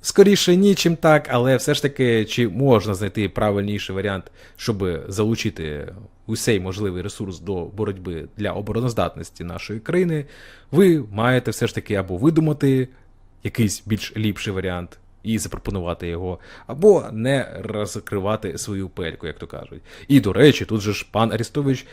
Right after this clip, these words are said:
дискредитує в цілому державу, спираючись, наприклад, з радянської історії. Але це ж також доволі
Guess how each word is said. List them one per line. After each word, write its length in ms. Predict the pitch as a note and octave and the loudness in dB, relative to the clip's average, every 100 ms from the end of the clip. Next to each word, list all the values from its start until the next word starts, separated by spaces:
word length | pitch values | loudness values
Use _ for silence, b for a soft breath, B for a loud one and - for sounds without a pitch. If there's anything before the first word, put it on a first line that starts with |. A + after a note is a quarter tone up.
| B - | B -4
дискредитує 1000 | A#2+ - A2 G#2 - C3+ A#2+ G2+ F2+ D#2+ | -2 -2 -2 -2 2 4 6 4 2 -4
в 100 | E2 | -6
цілому 280 | G#2 G#2+ | -4 -4
державу, 380 | G2+ G#2 D3 E3+ | -4 0 4 4
спираючись, 680 | A#2+ - G#2 C3+ C3+ B2 B B - | 4 0 0 2 2 -4 B B -8
наприклад, 680 | G2+ - D#3+ F3+ - E2 - | -8 0 2 2 -2 -12 -6
з 240 | A2 C3 - | -2 0 0
радянської 840 | A2 G2+ G2 A#2+ A#2+ - - A2+ | -4 -4 -2 -2 -2 -4 -6 -6
історії. 520 | E2+ - D3+ G#2 F2+ B B B | -6 -2 0 2 -2 B B B
Але 400 | - C3+ F3 G2+ - | 2 6 6 6 0
це 140 | - | -2
ж 100 | B2 | 0
також 300 | E3+ E3+ D3+ | 0 2 2
доволі 520 | C3+ B2 D3 C3 A2 | 2 4 6 6 4